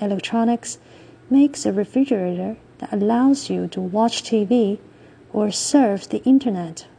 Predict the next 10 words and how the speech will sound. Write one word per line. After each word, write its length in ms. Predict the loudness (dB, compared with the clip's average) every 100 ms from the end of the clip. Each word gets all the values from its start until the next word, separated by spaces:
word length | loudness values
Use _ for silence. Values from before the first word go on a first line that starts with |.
| -10
from 180 | -6
a 60 | -6
built-in 680 | -2 0 -2 -2 -2 0 2
monitor. 500 | 0 -4 -6 -8 -10 -14 -20 -20 -20 -20 -20 -20 -20 -20 -20 -20 -20 -20 -20 -20 -8
The 80 | -4
price 520 | -4 2 4 4 4
of 140 | -2 -2
the 80 | -2
multimedia 760 | -2 -2 -2 0 2 2 0
refrigerator 840 | -2 0 0 0 0 -2 -2 -4